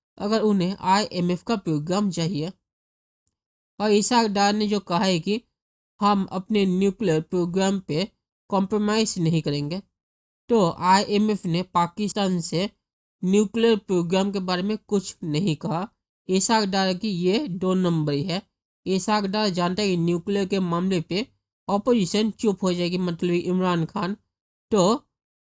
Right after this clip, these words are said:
वो सिर्फ ये दिखाना चाहते हैं कि देखिए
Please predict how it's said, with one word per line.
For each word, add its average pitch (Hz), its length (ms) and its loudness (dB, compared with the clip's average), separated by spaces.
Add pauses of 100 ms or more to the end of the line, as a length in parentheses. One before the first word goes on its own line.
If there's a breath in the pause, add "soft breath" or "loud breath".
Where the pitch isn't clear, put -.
वो 202 320 4
सिर्फ - 300 0
ये 214 200 2
दिखाना 185 480 -2
चाहते 208 300 -2
हैं 196 100 0
कि 208 100 -4
देखिए 185 560 0